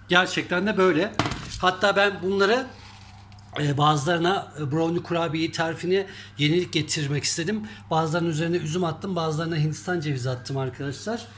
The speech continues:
Buradaki yukarıdaki de sade. Aynı hamuru sıktım, sadece bunların üzerine üzüm attım. Bunların üzerine hiçbir şey koymadım. Üsttekilerin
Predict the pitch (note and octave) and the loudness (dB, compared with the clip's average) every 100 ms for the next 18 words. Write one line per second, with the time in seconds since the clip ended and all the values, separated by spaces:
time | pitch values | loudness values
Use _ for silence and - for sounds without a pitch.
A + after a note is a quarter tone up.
0 | - - - - - G#3+ G3+ F#3 A3 A3 | -20 -18 -18 -10 -2 2 2 2 0 -4
1 | - - A3 G3+ G3+ F#3 F3+ G3 B3+ - | -6 -8 -4 0 0 0 -2 -4 -6 -8
2 | - - G3+ G3 F3+ C#3 - C#3 D#3 A3+ | -10 0 4 4 4 0 -2 0 2 4
3 | A#3+ G#3+ G#3+ G#3 - - - D4+ - A#3+ | 4 4 2 2 2 0 -2 -2 2 2
4 | A#3 A3 A3+ A3 G#3 G#3 G#3+ G#3+ A3+ G#3+ | 2 -4 -2 -2 0 0 0 -2 -2 -4
5 | G#3+ B3+ B3+ B3+ - - - A3+ G#3 G3+ | -4 -6 -8 -8 -14 -18 -12 -2 2 4
6 | G#3 F3+ G#3 G#3 - - G#3+ - A3+ A3 | 2 0 0 0 0 -2 -2 -4 -4 -4
7 | A3+ A#3 - - - - G#3 G#3 A3 G#3 | -4 -8 -12 -18 -16 -8 -4 -2 -2 -2
8 | G3 G3 F#3 F3+ | 0 4 4 2